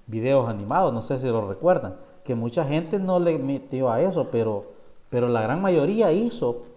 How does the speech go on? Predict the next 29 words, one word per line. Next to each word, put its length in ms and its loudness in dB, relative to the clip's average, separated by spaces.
unos 260 0
videos 440 0
y 60 -2
le 180 -4
quedaron 380 2
bastante 460 -2
bien. 300 -8
Ahora, 400 2
¿cuál 180 -2
es 80 0
la 120 2
idea 320 2
de 160 4
esto? 280 0
Que 120 -2
usted 200 -4
ya 240 2
aprenda 500 2
a 40 4
desarrollar 540 0
una 120 0
aplicación 540 -2
para 220 2
su 140 -4
teléfono, 560 -4
para 180 0
su 140 -4
teléfono 480 0
móvil. 380 -4